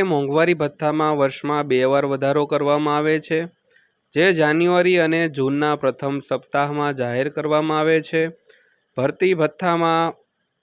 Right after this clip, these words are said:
વધારો કરીને સરકારી કર્મચારીઓ અને પેન્શનરો પર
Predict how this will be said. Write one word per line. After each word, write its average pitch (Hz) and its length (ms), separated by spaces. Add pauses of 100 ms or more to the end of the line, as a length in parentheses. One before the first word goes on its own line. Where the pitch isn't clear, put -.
વધારો 143 420
કરીને 156 480
સરકારી 147 520
કર્મચારીઓ 139 760
અને 135 220
પેન્શનરો 127 680 (140)
પર 123 160